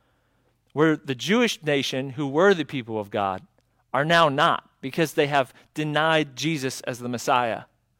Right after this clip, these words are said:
And the Gentiles, who were not people of God, are now people of God, because they have accepted Jesus as the Messiah.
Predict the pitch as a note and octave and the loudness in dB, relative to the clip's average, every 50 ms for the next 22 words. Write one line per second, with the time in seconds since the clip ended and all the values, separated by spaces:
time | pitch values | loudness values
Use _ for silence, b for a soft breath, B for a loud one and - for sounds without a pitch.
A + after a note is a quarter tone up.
0 | _ _ _ _ _ _ _ _ _ _ _ _ _ _ _ _ _ _ _ - | _ _ _ _ _ _ _ _ _ _ _ _ _ _ _ _ _ _ _ -2
1 | D#3+ E3 D#3+ D3 C#3 C3 E3+ G3+ A#3 A#3 G#3+ - D3 B2+ A#2+ A#2 A#2+ C3 - - | 0 0 2 0 0 2 4 4 4 4 4 2 4 4 4 4 2 -2 -4 -10
2 | - - _ A3+ - D3 D3 C#3 C3+ C3 D3 D#3+ F3+ D#3+ - - B2+ A2 - A2+ | -16 -20 _ -10 -6 -2 -2 0 0 2 2 2 0 0 -4 -10 -12 -10 -8 -8
3 | G2+ G2 G2 G2+ A2 G2+ F#2 G2+ B2 - _ _ _ _ _ _ _ _ _ - | -8 -8 -8 -8 -6 -6 -6 -8 -10 -14 _ _ _ _ _ _ _ _ _ 2
4 | D3 D3 D3 D3+ D#3 E3 G3 G#3+ G#3 F3+ - D3 B2+ - - A2+ G#2 G2 - - | 4 4 4 4 2 2 4 4 4 2 0 -4 -10 -8 -6 -6 -8 -6 -4 -2
5 | A2 G2 F#2+ F#2 - - _ _ _ _ _ _ _ _ _ _ _ _ _ _ | -2 0 -2 -2 -6 -12 _ _ _ _ _ _ _ _ _ _ _ _ _ _
6 | _ _ _ _ - - B2+ - D#3 C#3+ C3 C#3+ C#3+ C3+ C#3+ C3+ C3 A#2 - - | _ _ _ _ -14 -10 -4 0 0 0 2 0 0 0 0 -2 -6 -6 -4 0
7 | - F#3 F#3+ - - - A2+ G2+ - - _ _ _ _ _ _ - - C3+ B2+ | 2 2 2 0 0 -4 -4 -4 -6 -10 _ _ _ _ _ _ -8 -4 -4 -2
8 | A#2 A2 A2+ A2 G#2 - - - _ _ - - A#2 A#2 A2+ A2 - - G#2+ G#2 | -2 -2 -4 -4 -4 -6 -10 -14 _ _ -4 -2 0 0 0 -2 -4 -8 -8 -8
9 | G2+ - - A#2 G#2+ A2 A#2 | -8 -6 -6 -6 -6 -8 -10